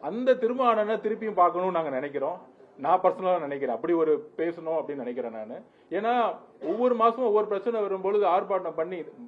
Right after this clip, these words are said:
இன்னும் in case பார்த்தா இந்த ஆர்ப்பாட்டத்துக்கு தமிழக அரசு வந்து பர்மிஷன் கொடுக்கவே இல்லை.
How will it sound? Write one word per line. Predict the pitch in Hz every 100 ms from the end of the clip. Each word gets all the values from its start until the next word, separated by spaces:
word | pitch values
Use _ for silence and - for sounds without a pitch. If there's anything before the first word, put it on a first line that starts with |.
| -
இன்னும் | 127 165 180
in | 156 165
case | 214 214
பார்த்தா | 202
இந்த | 208
ஆர்ப்பாட்டத்துக்கு | 170 185 196 190 190 185
தமிழக | 165 185
அரசு | 180 165 165
வந்து | 170 135
பர்மிஷன் | 170 170
கொடுக்கவே | 151 151 151 135
இல்லை. | 104